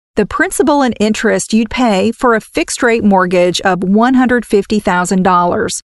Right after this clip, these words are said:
cost about seven hundred dollars a month over thirty years, or one thousand a month for fifteen years. Ten years ago, these same mortgages would have cost one thousand a month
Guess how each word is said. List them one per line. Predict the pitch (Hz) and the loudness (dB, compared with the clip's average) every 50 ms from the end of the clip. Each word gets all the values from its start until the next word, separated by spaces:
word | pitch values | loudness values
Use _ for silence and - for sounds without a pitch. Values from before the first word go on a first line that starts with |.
| _ _ _ - | _ _ _ -2
cost | - 208 196 208 240 - - | 0 2 2 2 0 0 0
about | 208 208 208 247 240 | 2 2 2 0 -2
seven | - - - 190 190 196 240 247 | -2 -2 0 0 2 2 2 2
hundred | 233 233 233 277 262 | 2 2 2 2 2
dollars | 208 202 190 185 185 185 185 - | 2 2 2 2 0 0 0 0
a | 208 | 2
month | 190 214 285 320 220 175 190 - - | 2 2 2 2 0 -2 -2 -4 -2
over | 202 196 190 220 226 233 | 0 0 0 0 0 -2
thirty | - - 202 185 180 180 180 | -2 -2 -2 0 0 0 0
years, | 185 190 214 240 240 196 175 175 170 - - - - - _ _ _ - | 0 0 0 2 2 0 0 -2 -4 -6 -8 -10 -12 -14 _ _ _ -4
or | - 226 214 214 214 214 208 202 _ | 0 2 2 2 2 2 -2 -2 _
one | - 190 202 214 226 233 226 | -2 0 2 2 2 2 2
thousand | 214 - 247 240 269 302 320 320 311 254 | 0 0 0 0 2 0 0 0 0 2
a | 220 | 2
month | 185 180 175 170 170 170 - | 2 2 0 0 0 -2 -4
for | - - 226 | -4 -4 -4
fifteen | - - 185 - - - 320 370 359 330 | -2 -2 -4 -4 -4 -6 -4 -2 0 0
years. | 214 175 170 175 175 - - - - - - - _ _ _ _ _ _ _ _ _ _ _ _ - | 0 0 0 -2 -4 -6 -6 -8 -10 -12 -12 -14 _ _ _ _ _ _ _ _ _ _ _ _ -4
Ten | - 226 220 233 233 | 0 2 2 4 4
years | 247 240 240 247 - | 4 4 2 2 0
ago, | 269 226 262 262 269 277 277 277 - _ _ _ - | 0 0 0 0 0 0 -2 -4 -6 _ _ _ -4
these | - 180 226 240 254 240 | 0 0 2 2 0 -2
same | - - 254 233 226 220 208 | -2 0 0 2 2 2 4
mortgages | 220 226 226 220 226 180 190 190 180 175 - | 4 2 2 2 0 0 0 0 -2 0 0
would | 208 214 202 | 0 0 0
have | 208 - | 0 -2
cost | - - 220 196 190 185 190 - - - - | 0 0 2 2 2 0 0 -4 -8 -8 -4
one | - 196 208 220 220 220 | -2 0 2 2 2 2
thousand | 240 220 208 214 220 220 226 220 202 | 2 2 2 2 2 2 2 0 2
a | 180 | 2
month | 185 196 190 185 180 175 170 | 2 2 2 0 0 -4 -6